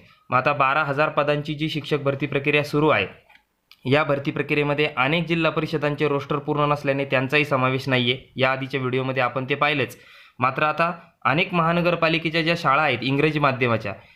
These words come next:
त्यांची जी रिक्त पदं आहे ती रिक्त पदंसुद्धा या भरती प्रक्रियेमध्ये समाविष्ट नाही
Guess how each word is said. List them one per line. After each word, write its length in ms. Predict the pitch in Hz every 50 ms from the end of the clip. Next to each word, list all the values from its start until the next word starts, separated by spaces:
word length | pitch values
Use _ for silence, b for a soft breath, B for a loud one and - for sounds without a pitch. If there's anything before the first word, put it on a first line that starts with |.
| B B _ _ -
त्यांची 640 | 147 139 143 147 147 - 185 196 214 233 - _ _ -
जी 120 | 135 160 165
रिक्त 240 | 170 165 170 -
पदं 240 | 175 165 170 165 156
आहे 200 | 147 131 131 135
ती 260 | 139 - - 165 170
रिक्त 240 | 170 175 175 - 190
पदंसुद्धा 520 | 170 170 175 165 175 170 165 143 135 165 156
या 180 | 151 147 151
भरती 260 | 147 143 135 131 151
प्रक्रियेमध्ये 560 | 139 - 139 135 147 139 139 139 139 135 147 147
समाविष्ट 460 | - 139 123 127 135 131 - - 143
नाही 220 | 135 143 131 110